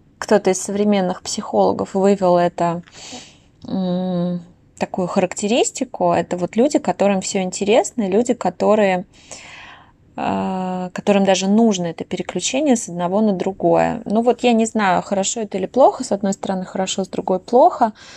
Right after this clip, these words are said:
Но действительно, я не могу, а,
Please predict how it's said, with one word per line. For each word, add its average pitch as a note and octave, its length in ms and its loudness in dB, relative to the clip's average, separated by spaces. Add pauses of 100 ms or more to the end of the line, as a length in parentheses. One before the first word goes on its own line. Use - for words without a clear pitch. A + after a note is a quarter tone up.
(380)
Но G3+ 300 6
действительно, G3 1000 0 (920)
я G3+ 260 4
не A#3+ 100 6
могу, A3+ 680 4 (180)
а, - 260 -10